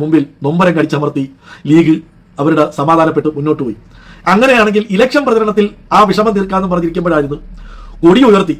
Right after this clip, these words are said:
തേങ്ങാപ്പൂള് പതിച്ച പച്ച കൊടി ഉയർത്തി ആഹ്ലാദ പ്രകടനം നടത്തി ആ വിഷമം തീർക്കാമെന്ന് പറഞ്ഞിരുന്നപ്പോൾ കൊടി ഉയർത്താൻ പറ്റിയില്ല എന്ന് മാത്രമല്ല, കൊടി ഉയർത്തിയതിന്റെ പേരിൽ പല സ്ഥലങ്ങളിൽ നിന്നും ചെവിക്ക് പിടിച്ച് പുറത്താക്കുകയും ചെയ്തു.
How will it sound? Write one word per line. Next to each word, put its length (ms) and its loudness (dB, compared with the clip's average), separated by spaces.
തേങ്ങാപ്പൂള് 460 0
പതിച്ച 160 0
പച്ച 180 -2
കൊടി 140 2
ഉയർത്തി 480 0
ആഹ്ലാദ 300 2
പ്രകടനം 400 -4
നടത്തി 220 -4
ആ 120 4
വിഷമം 260 0
തീർക്കാമെന്ന് 360 -2
പറഞ്ഞിരുന്നപ്പോൾ 440 -2
കൊടി 260 6
ഉയർത്താൻ 400 2
പറ്റിയില്ല 440 2
എന്ന് 180 0
മാത്രമല്ല, 460 0
കൊടി 220 4
ഉയർത്തിയതിന്റെ 540 4
പേരിൽ 280 2
പല 160 4
സ്ഥലങ്ങളിൽ 500 4
നിന്നും 380 -4
ചെവിക്ക് 360 2
പിടിച്ച് 280 0
പുറത്താക്കുകയും 580 2
ചെയ്തു. 240 0